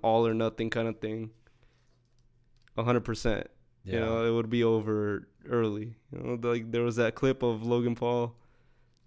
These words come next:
Speaker 1: <laughs> like, getting knocked out, wasn't it? And then Mayweather held him up.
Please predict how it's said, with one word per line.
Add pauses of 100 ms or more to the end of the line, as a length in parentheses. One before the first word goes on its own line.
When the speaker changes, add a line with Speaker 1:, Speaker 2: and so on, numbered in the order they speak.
Speaker 1:
<laughs>
like,
getting
knocked
out,
wasn't
it?
And
then
Mayweather
held
him
up.